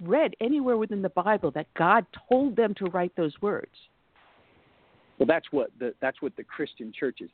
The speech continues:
Speaker 2: teaching, that this, that the Bible is in fact
Speaker 1: Which is
Speaker 2: the
Speaker 1: false teaching.
Speaker 2: inspired word of God. Now watch, but here's, here's the challenge. Two, two things I would say. One, we now know through science that eyewitness testimony is the worst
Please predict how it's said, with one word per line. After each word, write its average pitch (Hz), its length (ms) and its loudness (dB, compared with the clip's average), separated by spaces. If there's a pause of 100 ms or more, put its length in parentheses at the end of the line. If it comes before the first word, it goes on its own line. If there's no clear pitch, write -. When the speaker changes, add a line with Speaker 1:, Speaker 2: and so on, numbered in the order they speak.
(140)
Speaker 2:
teaching, 110 400 -4
that 107 160 -4
this, 131 140 4 (120)
that 117 140 -2
the 117 80 -2
Bible 110 520 2 (100)
is 160 220 2
in 170 240 -6
fact 117 300 -6
Speaker 1:
Which 175 160 2
is 170 80 -12 (140)
Speaker 2:
the 127 80 -6
Speaker 1:
false 185 220 4 (120)
teaching. - 140 -14
Speaker 2:
inspired 131 500 2 (560)
word 135 240 -2
of 113 140 -6
God. 110 260 -4 (260)
Now 127 140 2
watch, 175 240 2 (140)
but 139 100 -8
here's, 202 300 -4
here's 202 280 -6
the 135 100 -10
challenge. 139 420 -8 (520)
Two, 226 240 0
two 208 180 4
things 117 260 -2
I 107 100 2
would 104 220 -6
say. 98 180 -4 (140)
One, 123 480 4 (360)
we 165 240 4
now 151 380 4
know 131 340 -4 (100)
through 120 120 -10 (100)
science 104 380 -8 (640)
that 139 100 0
eyewitness 139 500 2 (140)
testimony 107 720 -10 (240)
is 131 100 -2 (100)
the 147 100 6
worst 160 520 0